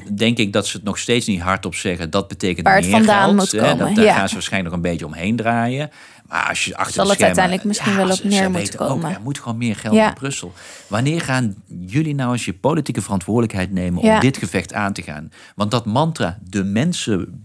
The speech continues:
Speaker 1: willen het niet", sorry, maar als jij nooit mensen meeneemt en vertelt wat er nodig is en wat er gaande is, ja, natuurlijk is de eerste reactie, ook ik, als ik als eerste hoor, "Hey, zou jij meer willen betalen aan wat dan ook?"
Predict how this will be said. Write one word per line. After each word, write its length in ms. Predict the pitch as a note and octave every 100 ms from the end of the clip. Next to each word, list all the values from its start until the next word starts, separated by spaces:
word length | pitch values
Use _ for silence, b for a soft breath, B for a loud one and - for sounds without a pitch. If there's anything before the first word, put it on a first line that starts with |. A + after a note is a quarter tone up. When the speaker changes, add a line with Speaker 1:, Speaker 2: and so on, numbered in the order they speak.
| F#2+
Speaker 1:
willen 300 | G2+ E3 E3
het 220 | G2 D2+
niet", 400 | D#2+ G#2 - - _ _ _
sorry, 460 | _ - G3+ D3+ E2+
maar 160 | F2 G#2
als 200 | C#3 C#3
jij 140 | B2+
nooit 500 | A2+ G#2+ A#2 E3+ G3+
mensen 360 | C#3+ A#2+ A2 G#2+
meeneemt 460 | A2 A2 G2+ F#2+ F#2
en 100 | G#2+
vertelt 380 | F#2+ - B2 G2
wat 180 | G#2
er 120 | G#2 -
nodig 440 | G#2+ B2 D3+ B2
is 220 | - F#2 -
en 100 | G2+
wat 140 | G2
er 60 | F#2
gaande 380 | - D3 F3 -
is, 180 | G#2+ B B B
ja, 80 | F#3
natuurlijk 360 | E3+ E3 A#3 G#3+
is 100 | -
de 80 | -
eerste 280 | A#2+ G#2+
reactie, 460 | G#2+ G#2 F#2+ - -
ook 200 | E3+ E3+
ik, 300 | - G#3 - -
als 160 | C#3
ik 140 | E3+ E3+
als 140 | C#3+
eerste 340 | - E3 - C#3
hoor, 200 | C3+ - B
"Hey, 340 | - G#3 G#2+ -
zou 220 | - D#3
jij 140 | E3 E3
meer 240 | F3 E3+
willen 180 | E3 D3+
betalen 460 | C#3+ D#3+ D3+ B2+
aan 180 | A2 G#2+
wat 200 | F2+ G#2
dan 180 | G#2+ F2
ook?" 300 | F2 F#2+ -